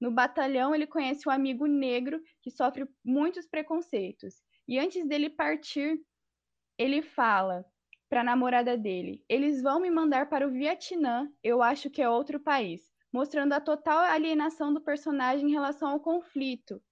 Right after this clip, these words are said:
assim como muitos jovens eram recrutados com a propaganda, "Defenda o American Way of Life", sem sequer conhecer a realidade por trás do conflito no Vietnã. Também relata o movimento hippie, que foi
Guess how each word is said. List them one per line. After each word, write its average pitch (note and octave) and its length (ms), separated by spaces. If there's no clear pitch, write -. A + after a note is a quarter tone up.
assim C#4+ 320
como D4+ 260
muitos D#4+ 400
jovens C4+ 440
eram C4 200
recrutados C#4 640
com C#4+ 120
a C4+ 60
propaganda, B3 720
"Defenda D4 640
o - 20
American C4+ 540
Way B3 240
of A3+ 360
Life", G3 400
sem C#4+ 200
sequer D4 420
conhecer D4+ 460
a B3+ 60
realidade A#3+ 640
por C4+ 200
trás A#3 400
do B3 100
conflito C#4 540
no C#4+ 160
Vietnã. B3+ 600
Também D4+ 300
relata D4 380
o C#4 40
movimento C4+ 540
hippie, C#4+ 640
que C4+ 160
foi B3 680